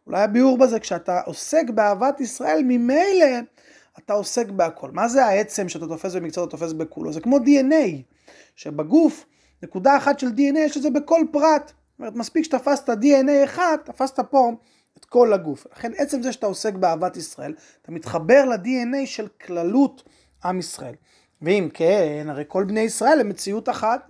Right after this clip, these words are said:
זה ידוע. לכן כשאתה אוהב יהודי אחד, זה נחשב שאתה גם אוהב יהודי בקצווי תבל. אפילו במקרה כזה שיש מישהו, מה שנקרא נודניק,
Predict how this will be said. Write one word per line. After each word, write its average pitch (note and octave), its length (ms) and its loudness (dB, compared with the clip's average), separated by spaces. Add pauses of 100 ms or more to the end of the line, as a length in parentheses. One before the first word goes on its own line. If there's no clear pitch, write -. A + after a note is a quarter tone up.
זה E3+ 160 -8
ידוע. G#3 360 2 (380)
לכן A3+ 140 -2
כשאתה F#3 180 -2
אוהב G3 160 4
יהודי A3+ 340 2
אחד, D#4 400 4 (400)
זה F3+ 100 -10
נחשב D4 460 0
שאתה - 220 -16
גם F#3 180 -10
אוהב A3 240 -2
יהודי A3+ 320 -2
בקצווי C#3 680 -6
תבל. C#3 300 -10 (560)
אפילו D4 340 6
במקרה B3+ 540 0
כזה G#3 380 -4 (880)
שיש A3 380 -4
מישהו, A3 680 0
מה G3 120 -2
שנקרא F#3 440 -2
נודניק, G3 640 0